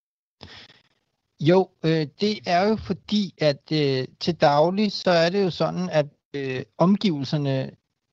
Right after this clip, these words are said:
øh, planlægger rigtig, rigtig mange ting for os, sådan så at vores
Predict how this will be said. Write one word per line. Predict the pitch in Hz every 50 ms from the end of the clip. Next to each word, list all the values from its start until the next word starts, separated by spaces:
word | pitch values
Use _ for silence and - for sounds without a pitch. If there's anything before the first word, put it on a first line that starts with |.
| _ _ _ _ _ _
øh, | 156 143 139 131
planlægger | 127 - - - 135 135 151 180 196 180 156 - 151 151 143 135 - -
rigtig, | 170 175 151 - 208 190 151
rigtig | 147 147 - - 180
mange | 160 131 135 151 165
ting | 156 - - 190 175 156 - _ _ _ _
for | - - 147 151
os, | 170 185 170 160 156
sådan | - - 165 160 165
så | - 165
at | 156 151 139 135
vores | 131 131 127 -